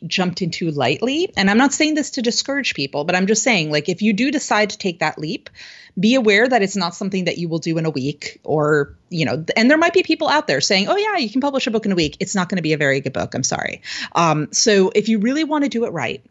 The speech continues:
be aware that it's going to involve some effort, which means that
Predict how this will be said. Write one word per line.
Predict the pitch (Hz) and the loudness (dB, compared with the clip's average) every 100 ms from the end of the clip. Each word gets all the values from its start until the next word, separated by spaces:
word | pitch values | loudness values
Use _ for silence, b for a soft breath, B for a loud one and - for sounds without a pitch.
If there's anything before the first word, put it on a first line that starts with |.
| _ B B B | _ B B B
be | 170 214 | 2 4
aware | 247 277 180 110 | 4 4 4 2
that | 110 160 | 0 -2
it's | 165 | -2
going | - 190 196 | -2 -2 0
to | 202 | -2
involve | 185 143 139 143 | -2 -2 -2 -2
some | - - | -6 -6
effort, | 208 147 - - - | -6 -6 -12 -14 -6
which | 196 214 247 | 0 2 4
means | 262 269 - | 4 4 4
that | 190 180 | 2 2